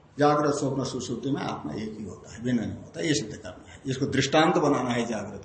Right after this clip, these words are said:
को, इसके लेकर के कहा। अच्छा, तेन तस्याम एव अवस्थायाम एकस्मिन देहे त्रयाणाम अनुभवात्, इसलिए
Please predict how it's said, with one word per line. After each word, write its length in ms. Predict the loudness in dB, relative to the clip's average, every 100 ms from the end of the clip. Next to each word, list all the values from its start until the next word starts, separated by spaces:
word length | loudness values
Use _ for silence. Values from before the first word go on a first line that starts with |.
| -16
को, 100 | -20 -20 -20 -20 -20 -20 -8
इसके 220 | -6 -4 -2
लेकर 240 | -2 -2
के 160 | -4 -8
कहा। 600 | -10 -8 -8 -10 -16 -20 -20 -20 -20 -20 -20 -20 -20 -20 -20 -20 -20 -20 -20 -20 -20 -20 -20 -20 -20 -20 -20 -18 -14
अच्छा, 240 | -12 -12
तेन 640 | 2 10 12 12 10 4 4
तस्याम 440 | 4 6 6 6
एव 160 | 6 6
अवस्थायाम 580 | 6 4 6 8 8 6
एकस्मिन 580 | 6 4 2 2 2 2
देहे 280 | 2 4
त्रयाणाम 600 | 2 2 4 4 4 2 2
अनुभवात्, 480 | 0 2 4 4
इसलिए 540 | 0 2 2 2 0